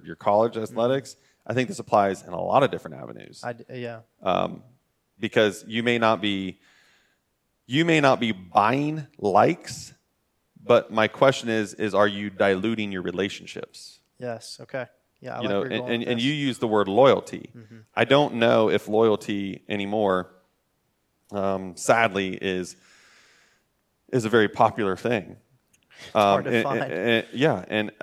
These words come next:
Speaker 1: and that goes back to friendships, and I'll really focus on parenting. Um, I, I think, I think an avenue that we get into as parents is um, and you gotta remember, too, fan, uh, uh, is, is shortened for fanatic.
Speaker 2: Mm-hmm.
Speaker 1: And we gotta be careful there,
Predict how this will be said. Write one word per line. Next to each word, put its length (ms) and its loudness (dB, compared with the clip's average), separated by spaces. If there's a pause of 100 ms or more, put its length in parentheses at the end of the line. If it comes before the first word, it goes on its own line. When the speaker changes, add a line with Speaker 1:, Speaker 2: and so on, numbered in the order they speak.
(160)
Speaker 1:
and 120 -4
that 180 0
goes 160 0
back 260 -2
to 280 -2
friendships, 560 -4
and 440 -6
I'll 200 0
really 160 -2
focus 280 -6
on 120 -10
parenting. 580 -8 (160)
Um, 380 -4 (120)
I, 100 -4 (180)
I 80 2
think, 520 -4
I 60 -4
think 180 -4
an 80 -2
avenue 480 2
that 140 -2
we 140 -4
get 180 0
into 400 -2
as 220 -2
parents 540 -6
is 320 -6 (320)
um, 420 -2 (120)
and 240 -2
you 100 -10
gotta 140 4
remember, 200 0
too, 200 -2
fan, 380 -2
uh, 40 -2
uh, 460 2 (100)
is, 280 -4
is 240 -8
shortened 440 -4
for 140 -8
fanatic. 640 -8 (100)
Speaker 2:
Mm-hmm. 180 -20 (300)
Speaker 1:
And 220 -2 (300)
we 120 -6
gotta 160 4
be 100 -8
careful 400 -4
there, 320 -6